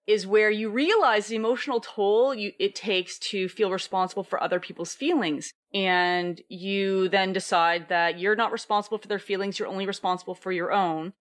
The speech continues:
And I think it's called the obnoxious stage because you're only really considering your own feelings rather than other people's.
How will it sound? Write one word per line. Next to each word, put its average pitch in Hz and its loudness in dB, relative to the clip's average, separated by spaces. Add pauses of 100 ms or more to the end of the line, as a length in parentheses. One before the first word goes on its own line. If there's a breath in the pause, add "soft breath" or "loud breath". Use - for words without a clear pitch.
And 190 2
I 202 2
think 294 -2
it's 440 -2
called 320 -2
the 254 -2
obnoxious 208 0
stage 165 -4
because 196 0
you're 202 -4
only 240 2
really 226 4
considering 175 -4
your 165 -4
own 170 -4
feelings - -6 (100)
rather 180 2
than 180 -6
other 165 -4
people's. - -14